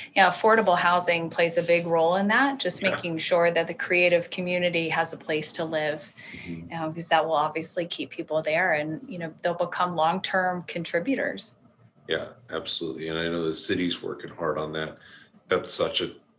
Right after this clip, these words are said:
Speaker 2: complicated and diverse topic to deal with that, you know, I know, I know they're doing their best, and I'm sure they'll figure it out.
Speaker 1: Yeah.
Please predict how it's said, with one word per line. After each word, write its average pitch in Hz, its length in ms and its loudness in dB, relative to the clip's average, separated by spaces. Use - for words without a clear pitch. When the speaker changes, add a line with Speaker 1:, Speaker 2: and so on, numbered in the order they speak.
Speaker 2:
complicated 80 880 -4
and 78 160 -8
diverse 80 500 -2
topic - 560 -8
to 82 140 -8
deal 80 260 -4
with 80 360 -8
that, - 220 -6
you 85 200 -12
know, 87 160 -4
I 85 80 -4
know, 87 320 -4
I 95 120 0
know 101 180 2
they're 104 120 4
doing 98 240 4
their 92 140 2
best, 87 440 2
and 87 140 -4
I'm 87 120 -4
sure - 200 -2
they'll 80 140 -4
figure 78 380 -4
it 73 100 -10
out. 76 220 -12
Speaker 1:
Yeah. 175 340 -4